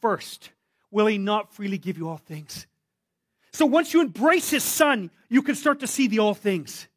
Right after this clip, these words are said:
But if you don't embrace the son, you don't see the all things. And so I just encourage you as we, as we get into this today, that we would, um,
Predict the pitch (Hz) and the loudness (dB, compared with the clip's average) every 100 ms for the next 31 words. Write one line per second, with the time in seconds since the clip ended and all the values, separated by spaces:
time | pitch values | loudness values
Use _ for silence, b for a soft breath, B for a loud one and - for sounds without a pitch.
0 | _ _ _ b b 269 254 190 311 339 | _ _ _ b b 0 0 4 4 4
1 | - - - 247 202 254 254 - 220 - | -4 -18 -8 -4 2 2 2 -6 -6 0
2 | 233 202 185 220 208 - 233 180 180 156 | 0 0 -2 -4 -4 -2 -2 0 -2 -4
3 | - 160 139 - 113 - _ _ _ _ | -6 -12 -12 -14 -18 -20 _ _ _ _
4 | _ _ _ _ _ 208 277 262 294 302 | _ _ _ _ _ -2 0 -2 -2 -6
5 | 233 - 277 285 214 226 208 220 - 180 | -4 -2 0 0 0 -2 -4 -10 -8 -10
6 | 180 165 226 240 277 - 233 202 190 - | -10 -6 -2 0 -2 -4 -2 -2 -2 -4
7 | 185 180 180 - _ _ _ _ _ - | -2 0 -2 -8 _ _ _ _ _ -2
8 | 196 196 226 226 220 175 - _ 185 180 | -2 0 0 2 2 0 -4 _ 0 0
9 | 175 151 | 0 -6